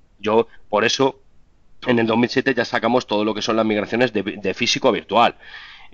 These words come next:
Cuando hablo con vosotros, mm, me comentáis muchas veces, Oye, es que tengo una granja de servidores físicos, tengo quince, tengo veinte servidores, y lo que quiero es, pues, bueno, por ahorro de costes, pues, eh, acabo de comprarle, acabo de venderle a mi cliente un Windows dos mil doce R dos,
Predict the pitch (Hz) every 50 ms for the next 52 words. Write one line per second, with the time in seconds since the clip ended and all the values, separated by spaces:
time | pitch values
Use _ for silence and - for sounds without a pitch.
0 | - - - - 110 107 107 107 107 107 113 135 143 151 160 139 151 151 147 139
1 | 151 165 147 160 170 156 - 135 123 117 113 110 110 107 107 107 101 107 104 104
2 | 98 - 120 127 131 131 123 - 120 110 113 107 - 107 95 - - - 139 160
3 | 170 156 - - - 151 147 - 160 156 147 143 143 143 143 143 151 147 135 127
4 | 135 139 147 139 - 139 135 - 135 123 127 123 123 120 113 110 - - 151 -
5 | - - 135 127 - - 117 110 107 - 135 139 - 139 120 107 113 107 104 101
6 | 104 92 95 - 98 90 92 101 110 139 147 143 151 160 - - - - - -
7 | - - - - - _ - 110 110 107 107 98 110 104 98 110 113 117 120 120
8 | 127 143 143 - - - - 85 - - - - 80 92 101 85 - - - 80
9 | 82 87 87 90 92 95 98 - 139 135 - - 165 165 170 - - - - 80
10 | 78 - - 80 78 76 76 76 78 76 80 - 98 90 92 95 95 95 92 95
11 | 92 104 107 107 95 87 85 87 87 90 90 90 90 90 92 95 101 98 87 92
12 | 95 95 95 92 92 95 95 92 - 95 98 107 113 101 90 90 85 80 87 92
13 | 95 92 92 95 92 95 92 92 95 92 92 95 - 101 90 101 104 123 160 190
14 | - -